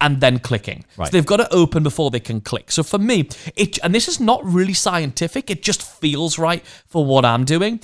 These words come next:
Speaker 1: And that is, if they're not opening for sixty days and they're not clicking for ninety days, then it's probably time that I put them out of their misery and remove them from my system. So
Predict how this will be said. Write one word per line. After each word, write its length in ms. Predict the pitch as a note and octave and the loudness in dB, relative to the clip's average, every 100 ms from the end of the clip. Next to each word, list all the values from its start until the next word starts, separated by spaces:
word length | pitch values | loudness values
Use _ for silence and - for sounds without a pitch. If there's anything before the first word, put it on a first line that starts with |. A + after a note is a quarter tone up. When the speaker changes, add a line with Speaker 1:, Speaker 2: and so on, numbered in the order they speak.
| - - | -14 -8
Speaker 1:
And 160 | - F3 | -2 2
that 120 | F3 | 2
is, 200 | E3+ E3 - | 2 0 -2
if 140 | E3 - | -4 0
they're 100 | E3 | 0
not 240 | G3+ - | 2 2
opening 280 | A#3 F#3+ F3+ | 0 -2 -8
for 200 | - C#3+ | -6 -4
sixty 380 | - B2+ - B2 | -4 -6 -6 -4
days 280 | A#2 A2 | -2 -4
and 120 | A#2 C3 | -4 -2
they're 80 | |
not 180 | C3 B2+ | -2 -4
clicking 300 | - G#3+ - | -4 -6 -6
for 120 | F3+ D3+ | -4 -2
ninety 420 | B2+ A2 G#2+ A2 | -2 -2 -4 -4
days, 360 | A2 G#2 G#2 - - _ - | -4 -4 -4 -8 -20 _ 2
then 260 | C#3 B2+ - - - - | 2 2 -2 -16 -14 -6
it's 180 | E3 | -6
probably 420 | - - A3 A3 G#3+ | -2 -2 -2 -4 -6
time 340 | - D3+ C3 | -2 0 2
that 100 | B2+ | 0
I 100 | B2 | 0
put 200 | A#2+ - | -2 -4
them 100 | D3+ | -2
out 100 | D#3 | -2
of 60 | C#3+ | 0
their 80 | C3+ | -2
misery 580 | C3 A#2+ A2 G2 E2 - _ _ - | 0 0 -2 -6 -10 -14 _ _ -6
and 240 | B2 A#2+ - _ | -4 -4 -6 _
remove 300 | D3 C3+ B2 | 0 2 2
them 120 | B2 A2 | 0 -4
from 160 | A#2 | -4
my 140 | G#2+ G2 | -4 -4
system. 520 | - - - - - _ _ _ _ | -6 -8 -10 -12 -18 _ _ _ _
So 280 | - C#3 B2 | 0 4 4